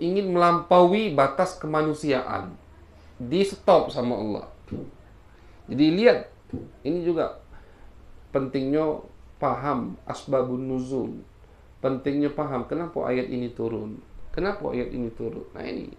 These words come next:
yang lolo tadi, ya, yang ndak paham tadi, "Ge, ayat ini dipakai kemana-mana."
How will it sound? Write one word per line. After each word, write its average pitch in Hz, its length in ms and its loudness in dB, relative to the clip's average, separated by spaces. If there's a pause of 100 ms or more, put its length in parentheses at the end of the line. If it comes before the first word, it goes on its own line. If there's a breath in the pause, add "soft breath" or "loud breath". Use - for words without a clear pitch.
(280)
yang 165 160 -4
lolo 123 400 4
tadi, 107 400 -2
ya, 123 240 -6
yang 135 240 -2
ndak - 160 -2
paham 120 400 -4
tadi, 160 240 -6
"Ge, 196 160 -4
ayat 156 320 0
ini 165 240 -6
dipakai 160 480 -8
kemana-mana." 143 640 -4